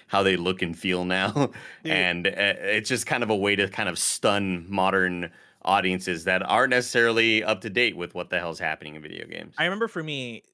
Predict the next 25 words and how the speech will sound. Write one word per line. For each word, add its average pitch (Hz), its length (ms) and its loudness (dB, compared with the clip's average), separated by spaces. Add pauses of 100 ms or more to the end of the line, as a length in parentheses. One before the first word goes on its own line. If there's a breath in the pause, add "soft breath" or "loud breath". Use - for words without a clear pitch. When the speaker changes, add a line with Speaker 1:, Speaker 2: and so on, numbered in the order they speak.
(240)
Speaker 2:
i-, 143 60 -10
back 165 240 0
in 190 80 -6
two 175 80 -8
thousand 156 280 -2
ten, 143 360 -8
that 139 140 -2
was 131 160 -6
N 131 140 -12
B 127 100 -8
A 127 80 -8
two 120 180 -14
K, 107 320 -12 (340)
where 135 520 0 (240)
I, 143 540 0 (560)
uh, 135 240 2
went 156 120 -4
to 208 80 0
a 165 40 0
friend's 143 260 -8
house, 139 220 -4
brought 143 300 -4
the 143 60 -10
game 131 200 -10
along, 110 480 -10